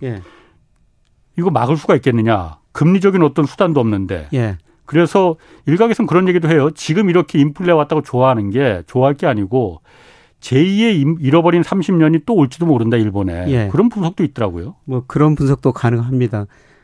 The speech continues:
Speaker 1: 예, 사실 지난 삼십 년 가까이 디플레이션에 빠진 나라가,
Speaker 2: 예.
Speaker 1: 예, 저는 역사에서 본 적이 없습니다. 일본이었고요.
Speaker 2: 아하.
Speaker 1: 예, 그런데 만약에 일본에서 그 디-, 일본이 그 디플레이션 탈피하면은 물가가 오르는 거죠.
Speaker 2: 예.
Speaker 1: 물가 오르면은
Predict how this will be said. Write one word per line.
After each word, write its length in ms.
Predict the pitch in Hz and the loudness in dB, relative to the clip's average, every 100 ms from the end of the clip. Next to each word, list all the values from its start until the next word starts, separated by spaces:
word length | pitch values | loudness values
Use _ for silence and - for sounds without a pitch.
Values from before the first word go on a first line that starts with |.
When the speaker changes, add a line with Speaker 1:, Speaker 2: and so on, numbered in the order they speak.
| _ | _
Speaker 1:
예, 100 | 123 | -8
사실 300 | 113 151 139 | -4 -4 -4
지난 240 | 127 131 127 | -4 -2 -2
삼십 320 | 147 156 170 | -2 -6 -4
년 160 | 156 131 | -2 -2
가까이 420 | 117 - 117 120 | -4 -2 -2 -2
디플레이션에 680 | 139 - 135 127 131 117 117 | -4 0 2 2 2 0 0
빠진 460 | 135 131 127 113 - _ _ _ _ _ | -2 -2 -2 -4 -8 _ _ _ _ _
나라가, 560 | 117 113 117 110 127 131 _ _ 123 | -4 -2 -2 -2 -4 -6 _ _ -12
Speaker 2:
예. 120 | 104 | -4
Speaker 1:
예, 100 | 123 | -2
저는 240 | 120 135 123 | 0 2 2
역사에서 540 | 120 - 131 120 117 - | 2 2 0 0 -4 -2
본 220 | 127 120 | 0 2
적이 220 | 139 123 | 2 2
없습니다. 480 | 101 - 110 98 110 | -2 -6 -10 -4 0
일본이었고요. 840 | 131 135 143 123 110 - 107 104 107 | 2 4 2 2 0 -2 -6 -6 -8
Speaker 2:
아하. 380 | 104 80 104 - - | -10 -12 -16 -12 -4
Speaker 1:
예, 120 | 123 | -2
그런데 300 | 117 139 139 | 0 0 0
만약에 420 | 117 117 123 127 | 0 0 0 2
일본에서 440 | 120 120 127 120 113 | 2 2 0 0 -2
그 120 | 110 | -4
디-, 200 | - 127 - | -2 -4 -2
일본이 380 | 123 117 127 123 | -2 0 0 -2
그 120 | 120 | -4
디플레이션 520 | - - 131 120 120 - | -6 0 0 2 -2 -4
탈피하면은 640 | 135 127 131 117 107 117 | -6 -6 -6 -4 -4 -4
물가가 360 | 107 127 151 135 | -2 -2 0 0
오르는 360 | 107 107 98 92 | 0 -4 -6 -8
거죠. 260 | 92 101 113 | -10 -10 -8
Speaker 2:
예. 260 | 98 80 76 _ - | -8 -10 -18 _ -6
Speaker 1:
물가 320 | 127 127 156 | -4 0 2
오르면은 560 | 139 127 113 110 147 | 2 2 0 -2 -4